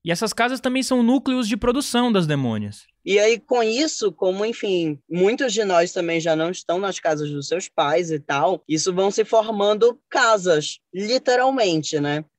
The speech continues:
Speaker 2: De acordo com as afinidades, de acordo com o que vai acontecendo. E a partir dessas casas, propriamente,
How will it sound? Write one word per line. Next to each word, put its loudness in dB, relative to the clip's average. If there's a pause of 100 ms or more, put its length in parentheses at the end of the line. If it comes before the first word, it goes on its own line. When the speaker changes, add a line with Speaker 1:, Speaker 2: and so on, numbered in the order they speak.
(240)
Speaker 2:
De 2
acordo 4
com 2
as 4
afinidades, 0
de -2
acordo 2
com -4
o -2
que -6
vai 4
acontecendo. -4
E 2
a 2
partir 0
dessas 0
casas, 0
propriamente, -2